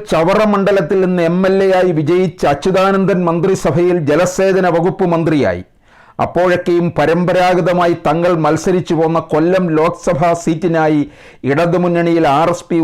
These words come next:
വാദിച്ചു പോന്നെങ്കിലും സീറ്റ് വിട്ടു നൽകാൻ അന്ന് സി പി എം തയ്യാറായില്ല. ആ ഒരു സാഹചര്യത്തിലാണ് രണ്ടായിരത്തി പതിനാലിലെ തെരഞ്ഞെടുപ്പ് കാലത്ത് ആർ എസ് പി എൽ ഡി എഫിൽ നിന്നും പടിയിറങ്ങി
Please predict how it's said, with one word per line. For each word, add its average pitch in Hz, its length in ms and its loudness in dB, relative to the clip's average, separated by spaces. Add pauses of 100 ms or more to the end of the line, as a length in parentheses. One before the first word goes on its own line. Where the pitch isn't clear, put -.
വാദിച്ചു 180 560 0
പോന്നെങ്കിലും 160 560 0 (560)
സീറ്റ് 185 420 -2
വിട്ടു 160 300 -2
നൽകാൻ 170 380 2
അന്ന് 160 240 -2
സി 165 120 -2 (140)
പി 175 100 -2 (120)
എം 151 60 -2 (200)
തയ്യാറായില്ല. 143 680 0 (1080)
ആ - 20 2 (160)
ഒരു 180 160 0 (160)
സാഹചര്യത്തിലാണ് 165 960 0 (400)
രണ്ടായിരത്തി 165 680 0
പതിനാലിലെ 165 580 0 (120)
തെരഞ്ഞെടുപ്പ് 165 560 0
കാലത്ത് 156 420 0
ആർ 165 220 2
എസ് - 160 -12
പി 165 180 0
എൽ 151 160 2
ഡി 170 140 2
എഫിൽ 156 220 0
നിന്നും 156 200 -2 (100)
പടിയിറങ്ങി 156 640 0